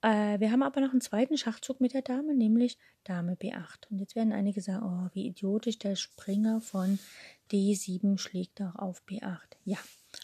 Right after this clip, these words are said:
aber der Springer war gefesselt, nämlich an dem Punkt D acht,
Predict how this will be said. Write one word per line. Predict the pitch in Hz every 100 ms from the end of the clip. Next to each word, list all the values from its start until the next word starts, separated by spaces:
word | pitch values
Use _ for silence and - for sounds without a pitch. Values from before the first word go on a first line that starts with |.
| -
aber | 190 220
der | 214
Springer | - 202 220 180
war | 170
gefesselt, | 180 - 269 294 196 233 - - - _
nämlich | 196 190 214 247 240 -
an | 202 185
dem | 185 175
Punkt | - 202 214 - 180
D | 185 175
acht, | - 285 -